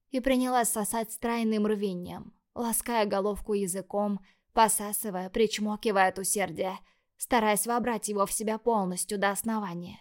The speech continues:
Придерживая ее за пучок, демон проник членом в горло и застонал от удовольствия.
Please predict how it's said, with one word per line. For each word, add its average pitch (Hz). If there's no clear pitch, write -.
Придерживая 240
ее 214
за 214
пучок, 220
демон 202
проник 202
членом 196
в 196
горло 214
и 190
застонал 196
от 196
удовольствия. 185